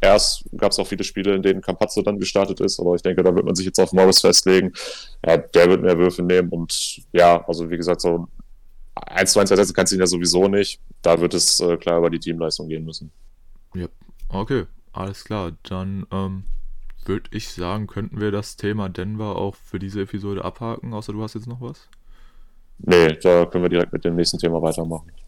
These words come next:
Speaker 2: Okay, dann gehen wir weiter. Ähm, allerdings, ja, von der Stimmung her, ähm, wird's jetzt im-, gerade nicht besser. Ähm, wir waren ja eben schon ein bisschen, ja,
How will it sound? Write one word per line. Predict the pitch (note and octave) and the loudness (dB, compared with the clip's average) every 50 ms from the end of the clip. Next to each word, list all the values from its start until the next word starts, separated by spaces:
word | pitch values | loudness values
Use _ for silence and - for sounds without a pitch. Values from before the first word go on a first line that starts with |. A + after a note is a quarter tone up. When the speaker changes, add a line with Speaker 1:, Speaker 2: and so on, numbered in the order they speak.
| - - E2 | -20 -16 -12
Speaker 2:
Okay, | F2 E2+ F#2+ F#2+ - - A2 G#2 F2+ | -10 -8 -8 -10 -8 -6 -6 -4 -4
dann | D#2 F2+ F#2 F#2+ G2+ G2+ G2+ | -4 -6 -6 -6 -6 -6 -6
gehen | F#2+ G2+ G#2 A2 A2 G#2 | -6 -4 -4 -4 -4 -4
wir | G2+ F#2 | -4 -4
weiter. | G#2+ A2 A#2+ A2+ - A2 G#2+ A2+ A#2+ B2 - - - - | -2 -2 -2 -2 -4 -4 -4 -4 -6 -8 -10 -14 -8 -6
Ähm, | G2+ G#2 G#2 G#2+ G2 - | -4 -2 -2 -2 -2 -2
allerdings, | A2+ A2+ A2+ A2 G#2+ A2 A#2 A#2 A2+ A2 - - - - - - - - - - - - | 0 2 2 2 2 2 2 2 0 -2 -2 -8 -8 -10 -12 -18 -18 -18 -18 -6 -4 0
ja, | - A#2 A2 - - - - - - - | 2 2 0 0 -8 -14 -16 -18 -16 -2
von | - A2+ | 0 2
der | A2+ A2 | 2 2
Stimmung | - - B2+ C3+ C3+ B2+ - | 2 0 0 0 0 -2 0
her, | C3+ B2 B2 B2 B2 A#2+ A2 - - - | 0 2 2 4 2 2 0 -4 -8 -8
ähm, | A2 A#2 A2+ A2+ A2+ A2+ - - | -6 -4 -2 -2 -4 -6 -8 -2
wird's | A2 A#2+ A#2+ - | -2 -2 -2 -2
jetzt | A2+ - - - | -6 -8 -8 -8
im-, | - G#2+ A2+ A2 - - - | -6 -6 -6 -6 -10 -14 -16
gerade | - - G#2 A2 A2+ A2 | -8 -4 0 0 0 0
nicht | A2+ A#2 A2+ - - - | 0 -2 -6 -8 -6 -6
besser. | G#2+ A2 - - G2 G2 G#2 A2 A2 - | -6 -6 -4 -4 -4 -4 -2 -4 -4 -4
Ähm, | - G2+ G2+ G2+ G2 G2+ G2+ - - - - - _ - | -4 -4 -2 -2 -4 -6 -8 -10 -16 -20 -20 -20 _ -14
wir | - G2+ G2 | -10 -4 -2
waren | A2 G#2+ G#2 | 0 0 2
ja | A2 A2 | 2 2
eben | G#2+ A2 G#2+ G#2 | 2 2 0 -2
schon | - G#2+ G2+ G#2 | -2 -2 -2 -2
ein | G#2 | -2
bisschen, | - A2 G#2+ - G2+ G2+ G2+ G2+ A2 - - | -2 -4 -4 -2 -2 -2 -2 -4 -6 -6 -4
ja, | - A#2 G2 E2+ | 0 0 0 -2